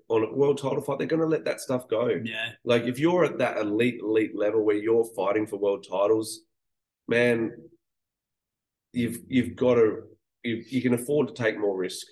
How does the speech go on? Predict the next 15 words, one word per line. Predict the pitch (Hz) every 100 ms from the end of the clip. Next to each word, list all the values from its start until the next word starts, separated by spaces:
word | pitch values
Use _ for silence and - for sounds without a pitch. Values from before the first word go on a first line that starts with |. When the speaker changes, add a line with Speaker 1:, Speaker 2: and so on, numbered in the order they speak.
| -
Speaker 2:
Yeah. | 107 110
Speaker 1:
You | 127
can | 123
afford, | - 156 147 143 - - _
you | 135 156 175
are | 160
more | 135 120 131 139
likely, | 123 120 120 107 104 127 127 _ _ _ _ _ _ _ _ -
okay, | 113 110
you | 165 185
fight | - 147 -
any | 117 123
old | 110 87
potato, | 87 101 92 85
right? | 85 98 90